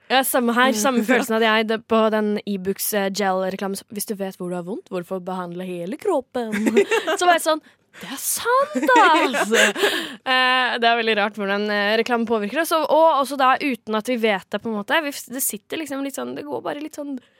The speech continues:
Speaker 1: inn under huden på oss, og så kanskje litt sånn i underbevisstheten så har jeg sett reklame for den samme tingen åtte ganger, så blir det litt
Speaker 2: Ja.
Speaker 1: sånn,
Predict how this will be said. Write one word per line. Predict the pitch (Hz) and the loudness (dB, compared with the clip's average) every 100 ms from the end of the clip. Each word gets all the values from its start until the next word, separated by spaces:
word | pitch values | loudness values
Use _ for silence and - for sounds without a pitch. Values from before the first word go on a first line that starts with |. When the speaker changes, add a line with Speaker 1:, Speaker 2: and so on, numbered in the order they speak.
| _ | _
Speaker 1:
inn | - 302 | -6 -4
under | 294 285 | -4 -4
huden | 233 | -6
på | 233 285 | -6 -8
oss, | 311 | -8
og | |
så | 330 | -10
kanskje | 381 269 262 | -8 -8 -8
litt | 262 | -6
sånn | 240 226 226 _ _ _ _ | -4 -4 -6 _ _ _ _
i | 247 254 | -8 -8
underbevisstheten | 233 208 185 190 190 214 | -8 -8 -10 -12 -10 -10
så | 226 | -8
har | 226 | -8
jeg | 220 | -8
sett | 208 _ 208 | -12 _ -14
reklame | 220 214 180 | -10 -8 -10
for | 190 | -10
den | 208 | -10
samme | - 208 | -8 -8
tingen | 196 190 190 | -8 -8 -8
åtte | - - - 202 | -10 -12 -12 -6
ganger, | 214 190 226 | -6 -6 -8
så | 240 | -10
blir | |
det | 220 | -6
litt | 196 | -2
Speaker 2:
Ja. | 214 | -4
Speaker 1:
sånn, | 202 _ _ | -4 _ _